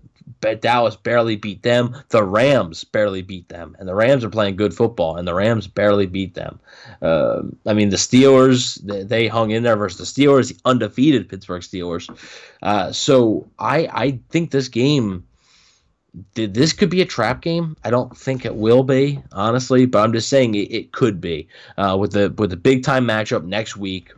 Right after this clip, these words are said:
on prime time, and you're facing a one and six Giants team, who knows? Yeah, I, I, I really think that, uh, it could be.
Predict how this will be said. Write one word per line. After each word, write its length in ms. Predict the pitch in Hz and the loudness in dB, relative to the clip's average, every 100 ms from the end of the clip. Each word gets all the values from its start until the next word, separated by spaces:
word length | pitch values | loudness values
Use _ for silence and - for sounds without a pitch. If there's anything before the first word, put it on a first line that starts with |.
| - | -14
on 140 | 90 | -12
prime 380 | 85 107 110 123 | -10 -4 -2 -2
time, 400 | 107 98 87 85 | -4 -8 -8 -12
and 360 | 82 _ - - | -16 _ -20 -16
you're 140 | 80 | -12
facing 340 | - 113 117 | -6 -6 -4
a 80 | 95 | -6
one 340 | 87 92 98 131 | -6 -2 0 2
and 120 | 127 | 0
six 240 | 127 117 | -2 -4
Giants 420 | 107 98 98 92 | -2 -2 -2 -6
team, 500 | - 101 95 90 85 _ _ _ _ _ _ _ _ _ _ - | -10 -10 -8 -8 -12 _ _ _ _ _ _ _ _ _ _ -4
who 160 | 131 | 0
knows? 400 | 117 85 - - - | 2 0 -6 -14 -10
Yeah, 220 | 101 104 101 | -2 2 2
I, 160 | 107 | 0
I, 220 | 104 120 | 0 0
I 160 | 95 110 | 0 0
really 320 | 110 117 120 | 2 4 4
think 320 | 113 123 110 - | 2 -2 -4 -4
that, 300 | 98 92 - _ - _ - | -4 -4 -8 _ -20 _ -4
uh, 280 | 92 92 - | 0 0 0
it 160 | 95 - | -6 0
could 220 | 127 120 | 2 4
be. 400 | 123 127 127 | 4 4 2